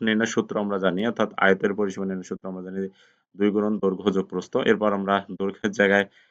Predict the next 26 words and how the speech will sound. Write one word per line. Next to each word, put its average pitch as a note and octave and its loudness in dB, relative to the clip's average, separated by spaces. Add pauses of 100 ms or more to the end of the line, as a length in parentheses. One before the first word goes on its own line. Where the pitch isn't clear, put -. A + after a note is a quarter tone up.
(240)
দৈর্ঘ্যের G#2 4
মানটা G#2+ 2
বসিয়ে G#2 0
দেবো C3 2
এবং C3+ -2
প্রস্থের A2+ 0
জায়গায় G#2 4
আসলে G#2+ -6
প্রস্থের G#2+ -4
মানটা F#2+ -2
বসিয়ে F2 -4
দেবো। E2 -4 (440)
তাহলে G2 -10
দেখো G#2+ 2
দৈর্ঘ্য A2+ 6
যেহেতু A#2 4
থ্রি A2+ 0
এক্স, G#2+ -4
আহ, G2 4
প্লাস G2+ -2
ওয়ান F#2+ -2
পেয়েছি, F#2+ -2
যার G2 -2
কারণে G2+ -6
আমরা G2 -2
এখানে G2 -2